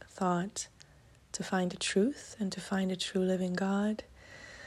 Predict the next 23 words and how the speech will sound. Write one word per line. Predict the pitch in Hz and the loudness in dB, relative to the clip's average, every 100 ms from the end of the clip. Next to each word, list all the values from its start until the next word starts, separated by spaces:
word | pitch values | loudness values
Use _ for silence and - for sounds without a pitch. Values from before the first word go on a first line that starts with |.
| - - - - - - - - - - - - - - - - - - - | -16 -16 -16 -18 -18 -20 -20 -20 -20 -20 -20 -20 -20 -20 -20 -20 -20 -20 4
<sighs> | 240 254 247 226 208 - - - - - - - - - - - - - - - - - 302 311 - - | 10 12 12 10 6 4 2 -2 -8 -12 -14 -16 -16 -20 -20 -20 -20 -20 -20 -20 -20 -20 -14 -4 -4 0
And | 208 208 196 196 196 196 | 2 4 4 6 4 4
so | - - | 4 6
the | 202 | 6
first | 196 - 240 - | 4 6 8 6
part | - - 214 196 | 2 4 8 8
of | 196 | 8
my | 196 190 | 4 2
story | 175 - 185 185 185 180 185 | 0 2 4 6 6 4 4
is, | 185 180 180 - - - - - - - - - | 2 2 2 2 0 -6 -12 -10 -8 -10 0 12
well, | 220 214 208 202 | 12 12 12 10
you | 226 214 | 6 6
know, | 185 196 | 6 4
that's | - 196 - | 2 2 4
going | 190 185 | 4 6
to | 190 | 4
cover | 190 196 185 185 180 185 - - - - - - | 2 2 4 6 4 4 0 -6 -20 -20 -8 4
everything | 202 196 196 175 196 185 185 | 8 10 8 6 2 4 2
up | 180 | 2
until | 190 180 185 | 0 2 4
the | 180 | 4
moment | 180 185 180 170 175 - | 4 2 2 2 -2 -4
of, | 185 180 180 - - - | -2 -2 -2 -4 -8 -12